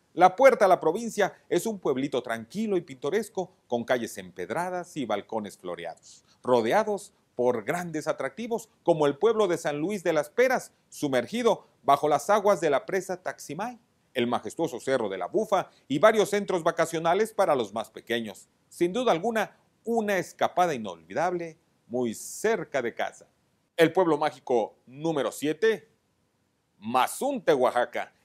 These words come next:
Este pueblecito frente al mar se siente como un sueño se-, sereno de colores y alegría.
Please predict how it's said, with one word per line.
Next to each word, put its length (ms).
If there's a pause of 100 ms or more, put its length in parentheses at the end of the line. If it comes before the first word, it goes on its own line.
(120)
Este 280
pueblecito 600
frente 260
al 100
mar 280
se 200
siente 340
como 220
un 100
sueño 500
se-, 260
sereno 480
de 100
colores 680 (340)
y 140
alegría. 520